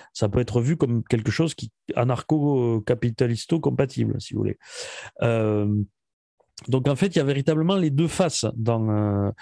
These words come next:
il y a le côté, euh, socialisme et le côté véritablement, euh, donc, en soi, dès le départ, si vous voulez, le saint-simonisme est effectivement déjà un peu syncrétique.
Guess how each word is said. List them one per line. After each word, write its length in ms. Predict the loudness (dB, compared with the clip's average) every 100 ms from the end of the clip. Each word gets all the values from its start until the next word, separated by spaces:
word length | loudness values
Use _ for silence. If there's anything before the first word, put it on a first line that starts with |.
| -12 -2
il 60 |
y 20 |
a 80 | 0
le 160 | 2 2
côté, 420 | 0 0 0 2
euh, 180 | 2 0
socialisme 720 | 0 0 2 0 0 0 -2 -4 -18 -2
et 120 | 0
le 140 | 2 2
côté 340 | 0 2 0
véritablement, 800 | 2 0 0 2 2 0 2 2
euh, 260 | 2 0 2
donc, 220 | 0 2
en 180 | 2 2
soi, 320 | 0 0 0
dès 160 | 2
le 80 | 0
départ, 360 | 2 2 0 0
si 100 | 0
vous 60 |
voulez, 140 | 0 2
le 120 | 0
saint-simonisme 640 | 0 -2 0 0 0 0
est 100 | -2
effectivement 460 | -2 -4 -2 0 2
déjà 240 | 2 2
un 80 | 0
peu 100 | 0
syncrétique. 640 | 0 -2 0 -2 -2 -8